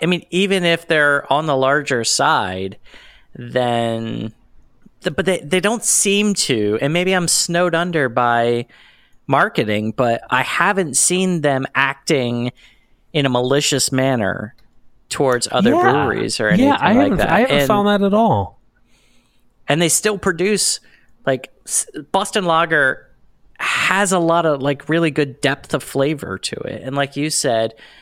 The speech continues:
Speaker 1: uh, Oktoberfest, I also agree. And their winter lager, love that thing.
Speaker 2: Yeah.
Speaker 1: You know, so,
Speaker 2: Yeah.
Speaker 1: I mean, there's, there's a lot of really good, um, beers that they produce that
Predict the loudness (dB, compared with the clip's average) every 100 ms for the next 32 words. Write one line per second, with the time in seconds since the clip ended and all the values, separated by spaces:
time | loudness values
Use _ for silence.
0 | _ -2 -2 -2 -4 -2 -2 -2 -2 -2
1 | -2 -2 0 0 0 -2 0 0 -2 -6
2 | -16 -8 -2 0 0 2 0 0 0 0
3 | -2 -4 -6 -14 -18 -4 0 0 2 0
4 | 0 -6 -10 -4 0 2 2 2 2 2
5 | 2 2 2 4 4 4 2 0 0 0
6 | 2 0 -4 -2 0 0 0 2 2 2
7 | 0 0 0 -2 -4 0 2 2 -2 -2
8 | 0 2 2 2 0 -4 -10 -20 _ _
9 | -16 -4 0 2 2 0 -2 -6 -10 -2
10 | 0 0 0 -4 0 0 0 -2 -2 -2
11 | -6 -2 -2 -2 -2 -4 0 0 0 -2